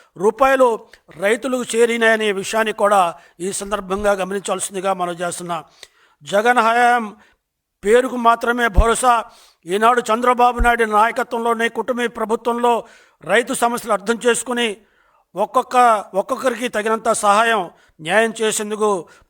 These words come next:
ప్రభు-, ప్రభుత్వం ముందుకు సాగుతుంది. రైతులకి మరి ఎరువులు అందించడంలో కానీ, మరి నాణ్యమైన విత్తనాలు అందించడంలో కానీ, రైతులకు సా-, సార్వ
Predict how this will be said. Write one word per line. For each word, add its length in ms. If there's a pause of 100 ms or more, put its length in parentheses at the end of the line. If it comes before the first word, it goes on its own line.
ప్రభు-, 260
ప్రభుత్వం 560
ముందుకు 280
సాగుతుంది. 760 (460)
రైతులకి 840 (300)
మరి 200
ఎరువులు 360
అందించడంలో 600
కానీ, 420 (480)
మరి 180
నాణ్యమైన 580
విత్తనాలు 400
అందించడంలో 580
కానీ, 420 (460)
రైతులకు 760
సా-, 460
సార్వ 580